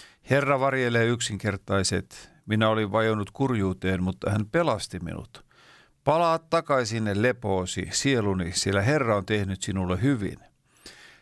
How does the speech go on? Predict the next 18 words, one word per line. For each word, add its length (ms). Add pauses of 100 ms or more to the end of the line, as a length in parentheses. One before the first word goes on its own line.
Hän 280
pelasti 400
sieluni 420
kuolemasta, 720
silmäni 480
kyynelistä 840
ja 80
jalkani 580
kompastumasta. 1120 (520)
Sen 300
tähden 320
minä 200
saan 280
vaeltaa 480
Herran 460
edessä 580 (380)
elävien 500
maassa. 600